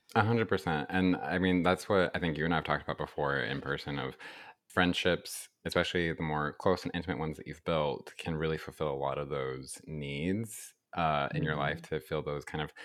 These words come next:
Speaker 1: emotional connections and gaps in life and things like that. And then, you know, any additional physical side of things that someone could potentially bring too. Like,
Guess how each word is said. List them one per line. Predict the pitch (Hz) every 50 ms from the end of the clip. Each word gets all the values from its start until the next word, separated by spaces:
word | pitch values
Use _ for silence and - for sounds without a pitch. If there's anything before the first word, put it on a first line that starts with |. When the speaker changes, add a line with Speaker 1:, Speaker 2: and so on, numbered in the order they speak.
| - - - - _ _ _ _ _ _ _ _ _ -
Speaker 1:
emotional | 101 92 87 85 82 - - 90 85 80
connections | - - 80 76 - - - 87 85 82 69 80
and | 80 78 69
gaps | 71 71 73 - - - -
in | 98 92 90
life | 87 87 87 87 90 -
and | 90 82
things | 87 82 80
like | 87 80 78
that. | 82 80 80 80 -
And | 82 80 80
then, | 80 78 76 76 76 76 69 - - - _
you | 90 87
know, | 82 80 78 71 - - - -
any | 64 80 90 90 85 82 80 76 - -
additional | 90 76 67 98 95 95 92 - - 92 87 82 80 78 76 73 - -
physical | 110 107 104 - -
side | - 90 80
of | 78
things | - 82 80 78 71
that | 73 67 60
someone | - 78 76 73 -
could | - 69
potentially | - - - 78 71 - 69
bring | - 71 69 71
too. | - - 90 90
Like, | 87 85 -